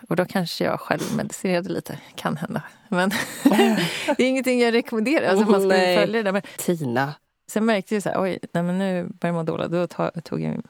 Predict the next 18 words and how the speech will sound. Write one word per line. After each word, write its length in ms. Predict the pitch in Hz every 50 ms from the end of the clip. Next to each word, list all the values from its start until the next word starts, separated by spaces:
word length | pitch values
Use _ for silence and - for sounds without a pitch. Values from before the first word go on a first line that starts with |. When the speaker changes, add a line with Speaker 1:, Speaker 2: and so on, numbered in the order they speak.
| _ _ _
Speaker 1:
mer. 200 | - - - - - - _
Men, 180 | 175 175 160 175
Speaker 2:
Ja, 100 | 170 - -
okej. 240 | - - - - 165 - -
Ja. 140 | - 135 135
Speaker 1:
ja, 80 | - - - - - _
men 160 | - 175 175
jag 100 | 170 170
tog 140 | - 185 185
inte 200 | 180 170 - 175
så 100 | - 185
här 280 | 165 151 147 147 156
någon 320 | - 160 156 156 151 165 -
naturmedel, 800 | - 170 165 156 - - 190 156 143 156 170 220 254 180 - - -
liksom, 240 | - - - 180 165
eller 100 | - -
någonting. 280 | - 175 170 - 160 -
Speaker 2:
Nej, 520 | - 190 202 208 214 214 214 220 214 208